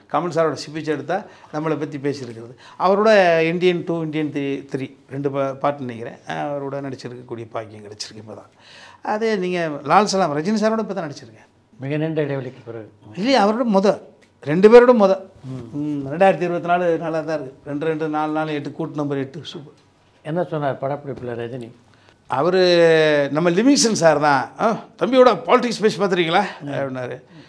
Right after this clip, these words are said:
Speaker 1: ஆனா, டக்குன்னு உட்காந்தா ஒரு நாள் கொசு கடிக்கிறது கூட தெரியாம அவன் ஏன் ரொம்ப அப்படியே
Speaker 2: ரொம்ப ரசிச்சு
Speaker 1: அரசியல்
Speaker 2: கேட்பாரு அவரு.
Speaker 1: ம். அரசியல் பத்தி நம்மளுக்கு அக்குவர் ஆணி வரல சார்.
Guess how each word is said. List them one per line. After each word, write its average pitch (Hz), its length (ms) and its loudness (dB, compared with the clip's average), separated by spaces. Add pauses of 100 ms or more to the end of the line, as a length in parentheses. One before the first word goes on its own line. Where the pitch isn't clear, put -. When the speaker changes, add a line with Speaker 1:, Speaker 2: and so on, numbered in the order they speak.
(220)
Speaker 1:
ஆனா, 208 220 -10 (340)
டக்குன்னு 156 520 -6
உட்காந்தா 180 340 0
ஒரு 160 140 0
நாள் 165 320 0 (460)
கொசு 185 320 -2
கடிக்கிறது 175 360 0
கூட 190 180 0
தெரியாம 170 420 0
அவன் 160 120 -4
ஏன் 156 280 -2
ரொம்ப 143 240 -4
அப்படியே 135 300 -8 (640)
Speaker 2:
ரொம்ப 185 240 -6
ரசிச்சு 160 60 -2
Speaker 1:
அரசியல் 214 560 -2
Speaker 2:
கேட்பாரு - 40 -12
அவரு. 170 200 -4
Speaker 1:
ம். 127 360 -10 (260)
அரசியல் 226 400 -4
பத்தி 175 220 -6
நம்மளுக்கு 156 360 -6
அக்குவர் 147 280 -6
ஆணி 131 160 -6
வரல 127 220 -12
சார். - 240 -18